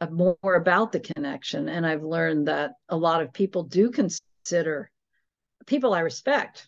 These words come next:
really great thinkers in this field, do consider there to be a connection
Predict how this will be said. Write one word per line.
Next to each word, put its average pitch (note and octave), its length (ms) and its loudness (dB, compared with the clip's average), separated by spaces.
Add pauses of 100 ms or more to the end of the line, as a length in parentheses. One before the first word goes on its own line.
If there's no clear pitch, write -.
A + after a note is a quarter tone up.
really F#3 320 2
great F3+ 340 -2
thinkers - 440 -6
in C#3+ 100 -8
this D3+ 180 -12
field, D#3+ 480 0
do E3 140 -6
consider E3 560 -2
there D3+ 160 -2
to D3+ 80 -6
be D#3 100 -6
a - 60 -8
connection E3 720 -6